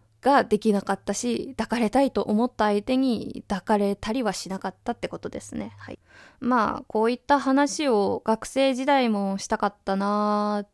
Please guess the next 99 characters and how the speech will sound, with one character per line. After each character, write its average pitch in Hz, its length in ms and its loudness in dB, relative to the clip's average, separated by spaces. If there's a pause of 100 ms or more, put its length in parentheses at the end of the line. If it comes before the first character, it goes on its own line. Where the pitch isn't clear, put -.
て 202 100 -4
い 190 80 0
う 190 80 -2
思 196 320 -2
い 196 60 -4
が 208 180 -4
あ 202 80 -2
り 202 100 -2
ま 202 140 -2
し 202 100 -8
て - 140 -10
ね、 202 140 -2
今 214 240 -2
回 196 220 -4
お 196 120 -8
話 196 380 -4
し - 60 -14
し 202 80 -4
ま 196 180 -2
し - 80 -12
た。 190 240 -4 (680)
ま 262 160 2
あ、 190 80 2
学 - 180 0
生 285 220 -2
時 330 100 -14
代 277 200 2
に 208 100 2
な 208 120 0
ん 233 60 2
で 240 80 2
こ 214 160 -6
う 196 80 0
い 190 40 -10
っ - 20 -14
た 202 100 -8
話 196 300 -4
が 196 100 0
で 190 140 -4
き 226 100 -2
な 233 100 -2
か 214 120 -2
っ 202 180 -4
た 196 380 -2
か 214 140 -2
っ 208 80 -4 (100)
て 214 80 -6
い 208 80 -2
う 196 80 -6
と、 - 400 -4 (100)
私 214 300 -2
が 202 60 0
周 226 320 0
り 247 60 0
に 240 120 0
ね、 262 160 -2 (300)
女 285 440 0
の 240 140 2
子 - 160 -6
が 190 100 -2
好 - 140 -16
き 226 100 -6
で 202 80 -2
あ 208 100 0
る 196 120 -4
こ - 140 -10
と 190 160 -6
を - 20 -6
カ 220 160 -4
ミ 240 140 0
ン 240 100 0
グ 240 80 -2
ア 240 60 2
ウ 220 40 -4
ト 185 220 -8
し - 100 -14
て 220 140 -4
い 208 80 -2
な 226 120 -4
か 214 120 -6
っ 190 160 -6
た - 80 -12
か - 160 -10
ら - 320 -8
で 165 100 -8
す。 - 320 -18
う - 60 -6
ん、 208 360 -8
な 196 140 -10
ん 190 40 -16
か - 180 -12
ね、 - 260 -14
こ 240 180 -8
う 254 60 -4
い 269 100 -4
う 269 380 -2
話 247 220 0
題 233 260 0
っ 226 60 -12